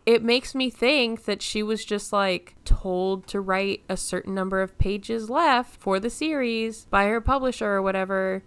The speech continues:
as, like, part of her book deal. Honestly, she should have used those, that three book deal to just make a, a new trilogy. So if it had just ended in Queen of Shadows, give us a twenty-page epilogue about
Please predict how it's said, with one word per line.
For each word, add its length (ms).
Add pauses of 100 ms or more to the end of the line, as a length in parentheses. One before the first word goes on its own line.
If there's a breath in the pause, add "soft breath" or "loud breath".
as, 140
like, 160
part 200
of 120
her 100
book 260
deal. 400 (100)
Honestly, 380
she 400
should 200
have 80
used 320
those, 280 (360)
that 260
three 500
book 360
deal 420 (240 loud breath)
to 80
just 220
make 160
a, 80 (120)
a 100
new 160
trilogy. 680
So 580 (200)
if 200
it 60
had 140
just 240
ended 280
in 140
Queen 220
of 80
Shadows, 580 (400 soft breath)
give 200
us 240
a 320 (280)
twenty-page 800
epilogue 600
about 540